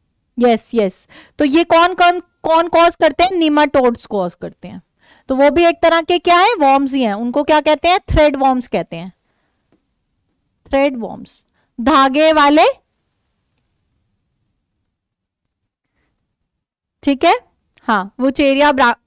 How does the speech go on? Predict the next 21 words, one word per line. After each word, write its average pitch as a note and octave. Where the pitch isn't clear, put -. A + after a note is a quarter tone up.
ब्रांकोफ्टी B3
क्या C#4
cause C4+
करता C4+
है? E4+
Flaresis A3+
cause E3+
करता -
है। -
तो D4+
वो E4
हेलमिंथ्स D#4
की F#4
बात C4+
की D4+
है, D#4+
Worms C4
की C#4+
बात G3
की F#3
है, F3+